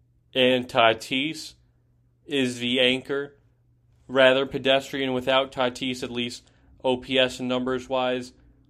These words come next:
But with Tatis, they are special, and the Padres will ride Tatis until Tatis will not go anymore. He is the real deal.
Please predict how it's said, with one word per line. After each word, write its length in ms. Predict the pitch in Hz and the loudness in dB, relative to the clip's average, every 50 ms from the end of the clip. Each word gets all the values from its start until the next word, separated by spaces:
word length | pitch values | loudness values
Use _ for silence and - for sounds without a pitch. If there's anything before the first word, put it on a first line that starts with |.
| _ _ _ _ _ - | _ _ _ _ _ 0
But 140 | 123 120 | 0 0
with 340 | 120 117 123 131 135 131 131 | 2 0 0 0 0 -2 -4
Tatis, 560 | - 135 127 123 120 - - 131 127 123 123 | 0 2 2 2 2 -2 -2 -2 -2 -2 -2
they 120 | - 127 120 | -4 -2 -2
are 120 | 113 113 | -2 -2
special, 680 | 110 - - 135 131 127 123 - - 135 135 131 135 - _ _ _ _ _ _ _ _ | -4 -4 -2 0 0 0 -2 -4 -8 -10 -10 -10 -12 -16 _ _ _ _ _ _ _ _
and 140 | 131 117 117 | -6 -4 -4
the 60 | 113 | -4
Padres 520 | 113 - 127 123 123 123 127 123 120 107 | -2 2 2 2 4 2 0 -2 -4 -2
will 180 | 120 113 113 110 | -4 -4 -4 -4
ride 380 | 107 117 117 117 120 123 123 | -2 0 2 2 2 0 -2
Tatis 720 | - - 113 110 110 110 - - 127 123 127 127 123 - - _ _ _ _ _ _ _ | -2 0 0 0 0 -2 -6 -4 -2 -2 -2 -4 -6 -10 -16 _ _ _ _ _ _ _
until 500 | 120 113 110 110 104 - 117 113 117 113 | -4 -4 -4 -4 -2 -2 0 0 0 -2
Tatis 760 | - - 113 107 107 104 - - 127 123 120 120 117 - - - _ _ _ _ _ _ _ _ _ _ | -2 -4 -4 -4 -4 -6 -10 -10 -8 -8 -8 -8 -10 -14 -18 -20 _ _ _ _ _ _ _ _ _ _
will 220 | 117 117 117 117 | -6 -2 -2 -2
not 380 | 113 113 123 127 127 127 123 123 | 0 2 6 6 6 6 4 2
go 420 | 131 117 113 113 110 110 110 110 _ _ _ _ - | 0 0 0 0 -2 -4 -6 -10 _ _ _ _ -4
anymore. 640 | 135 131 127 127 117 113 110 107 104 104 104 104 - _ _ _ _ _ _ _ _ | -2 -2 0 -2 -2 -2 0 0 0 0 -2 -4 -8 _ _ _ _ _ _ _ _
He 240 | _ - 131 127 123 | _ -2 0 2 2
is 160 | 123 120 107 | 2 0 -2
the 80 | 110 110 | -6 -8
real 280 | 107 113 113 110 110 107 | -8 -4 -4 -2 -4 -4
deal. 400 | 107 107 107 107 101 98 98 | -4 -6 -4 -4 -6 -6 -8